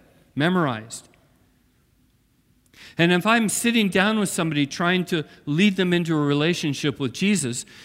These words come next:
I would take this verse and I go, and I translate it and I go, "For God so loved Tim," or whoever you are in front of me. "For God so loved Tim that he gave his one and only Son, that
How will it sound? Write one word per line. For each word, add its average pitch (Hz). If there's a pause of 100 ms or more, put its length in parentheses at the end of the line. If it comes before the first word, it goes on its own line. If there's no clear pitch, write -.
(160)
I 170
would 190
take 240
this 156
verse 139
and 147
I 147
go, 156
and 139
I 143
translate 190
it 151
and 143
I 139
go, 143 (240)
"For 165
God 175
so 185
loved 156 (260)
Tim," 160 (800)
or 123 (500)
whoever 147
you 139
are 143
in 123
front 190
of 120
me. 101 (1080)
"For -
God 190
so 202
loved 175
Tim 208
that 165
he 151
gave 175
his 147
one 170
and 170
only 165
Son, 175
that 143